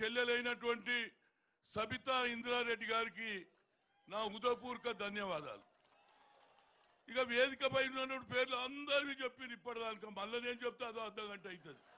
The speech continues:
ఇక నేను చెప్పా, ఇక డైరెక్టే వస్తా. నా ఉద్దేశంలో మా మిత్రుడు రామచంద్ర కుంటియా కానీ,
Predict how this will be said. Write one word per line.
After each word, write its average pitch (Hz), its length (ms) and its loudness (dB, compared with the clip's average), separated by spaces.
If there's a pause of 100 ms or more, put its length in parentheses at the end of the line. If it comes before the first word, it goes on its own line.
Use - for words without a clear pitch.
(1160)
ఇక 202 80 -4
నేను 220 340 0
చెప్పా, 214 320 -2 (840)
ఇక 214 120 -4
డైరెక్టే 262 560 4
వస్తా. 240 480 4 (1300)
నా 226 220 6
ఉద్దేశంలో 262 920 6 (920)
మా 233 160 2
మిత్రుడు 247 600 0 (640)
రామచంద్ర 240 580 2
కుంటియా 233 460 0
కానీ, 226 420 0